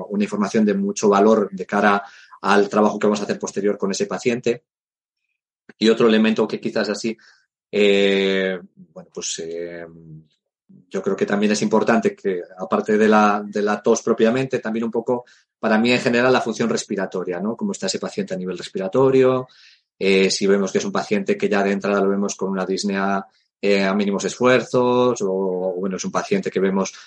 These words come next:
eh, bueno, pues que incluso eso hace una taquipnea inmediatamente después de hacer cualquier tarea, si es capaz de hacer una apnea, ese, todo ese tipo de,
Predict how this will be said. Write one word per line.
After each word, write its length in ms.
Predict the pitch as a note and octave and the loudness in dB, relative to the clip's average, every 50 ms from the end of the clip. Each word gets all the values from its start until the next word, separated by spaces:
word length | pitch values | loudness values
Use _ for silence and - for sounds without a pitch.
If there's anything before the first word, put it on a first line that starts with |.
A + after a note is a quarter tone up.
| - _ _ _ _ _ _ | -20 _ _ _ _ _ _
eh, 380 | - F#2 F#2 F#2+ F#2 F#2 F#2 F#2 | -2 2 2 4 4 4 4 2
bueno, 200 | F#2 F#2 F2+ E2+ | 2 -2 -4 -4
pues 120 | - - | -8 -8
que 100 | - - | -4 -4
incluso 300 | F#2+ - G2 F#2+ F#2 - | -4 0 0 -2 0 -2
eso 540 | F#2 - - G2 G2 F#2+ F#2 F2+ F2 F2+ F2 | -6 -4 -6 -6 -4 -2 -2 0 0 0 -2
hace 240 | F2 F2 F2+ - F#2+ | -2 -4 -4 -4 -4
una 100 | F#2 F2+ | -2 -2
taquipnea 380 | F#2 F2+ - G2 F#2+ G2 G#2 G#2 | -2 -2 -2 -2 0 2 2 2
inmediatamente 460 | G2+ G2 G2 G2 F#2+ F#2+ F#2+ F#2 G2 | 2 2 2 2 2 0 0 0 -2
después 280 | F#2 F#2 - - G2+ - | -4 -4 -2 -4 -4 -2
de 60 | G2 | -2
hacer 220 | F#2 - G#2 F#2+ | -4 -4 -6 -6
cualquier 320 | - F#2 F2 - F#2 E2 - | -6 -8 -6 -6 -8 -8 -8
tarea, 600 | - E2+ F#2 A#2 B2 A#2 A#2 A#2 A#2 A#2 A#2 A#2 - - _ _ _ _ _ | -10 -2 0 4 4 6 6 4 4 4 2 0 -2 -10 _ _ _ _ _
si 120 | - - | 0 0
es 80 | A2 - | 0 2
capaz 200 | - A2 - G2+ | 2 0 0 2
de 80 | G2 F#2 | 0 0
hacer 160 | - - G2 | 0 0 -2
una 160 | F#2+ F#2+ F2 | 0 -2 -2
apnea, 720 | E2+ G2+ A2 A2+ A#2 A#2 A2+ A2+ A2+ A2+ A#2 A#2 A#2 A#2 A#2 A2+ G#2 - _ _ _ _ _ | 0 2 2 4 4 4 4 4 4 4 4 2 2 0 -2 -4 -6 -10 _ _ _ _ _
ese, 160 | - - G2+ | -8 -8 -6
todo 160 | G2+ G#2+ G#2+ | 0 0 0
ese 120 | G2+ G#2 - | 0 0 -2
tipo 220 | - G#2 - G2+ | -6 -4 -2 0
de, 720 | G2 G2 G2 G2 G2 F#2+ F#2+ F#2+ F#2+ F#2+ F#2 F#2 F#2+ F#2+ | 0 2 2 2 2 2 2 2 0 0 -2 -2 -6 -10